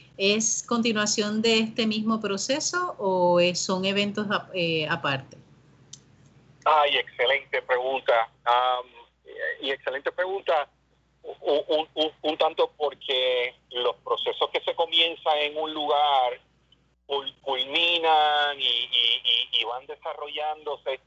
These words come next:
Speaker 2: a la vez que en paralelo otras organizaciones se van percatando de mole-, de modelos exitosos y, eh, y, y, y los copian,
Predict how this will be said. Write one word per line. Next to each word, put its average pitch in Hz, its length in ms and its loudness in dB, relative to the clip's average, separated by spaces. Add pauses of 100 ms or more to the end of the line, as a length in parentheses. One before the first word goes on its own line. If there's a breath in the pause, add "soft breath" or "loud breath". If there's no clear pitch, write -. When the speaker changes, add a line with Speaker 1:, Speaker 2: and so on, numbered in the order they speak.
(320)
Speaker 2:
a 127 100 2
la 123 180 2
vez 139 280 -2
que 151 80 0
en 131 120 -6
paralelo 127 840 0
otras 131 300 2
organizaciones 143 800 0
se 127 80 4
van 120 160 2
percatando 139 800 0
de 120 100 4
mole-, 110 420 2
de 113 100 0
modelos 110 540 2
exitosos 156 680 0 (480)
y, 135 100 0
eh, 127 340 2
y, 131 360 0
y, 135 360 0
y 139 40 -4
los 127 140 -6
copian, 135 460 -6